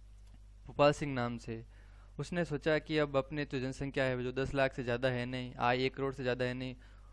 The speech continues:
उसने कहा, "मैं जो है मेवाड़, गुजरात, मालवा, इन तीनों को मिला के एक अलग से देश बनाऊंगा जिसका नाम होगा राजस्थान यूनियन।" इसने सबको इकट्ठा किया, उदयपुर में एक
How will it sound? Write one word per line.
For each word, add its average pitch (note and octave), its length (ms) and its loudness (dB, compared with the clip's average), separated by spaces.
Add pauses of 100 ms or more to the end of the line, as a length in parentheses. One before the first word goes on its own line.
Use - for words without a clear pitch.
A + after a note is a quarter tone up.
(140)
उसने C#3+ 240 -2
कहा, C#3+ 140 2
"मैं C#3+ 240 2
जो C#3 140 0
है C#3 120 2
मेवाड़, C#3+ 500 2
गुजरात, C3+ 760 0 (180)
मालवा, A#2+ 580 0 (420)
इन C3 160 -6
तीनों D3+ 280 -2
को D3+ 120 -2
मिला C#3 220 2
के C#3+ 160 0
एक C#3 80 -2
अलग D3+ 220 6
से D#3 160 -4
देश C#3 260 2
बनाऊंगा A#2+ 560 -4
जिसका A#2+ 260 -8
नाम C3 180 -2
होगा D3+ 300 -2 (920)
राजस्थान D#3 540 0 (180)
यूनियन।" C3 580 -2 (1600)
इसने C#3 160 -2
सबको C#3+ 300 0
इकट्ठा D3 320 2
किया, C#3 240 0
उदयपुर C#3 400 0
में C#3 280 -2
एक - 160 -6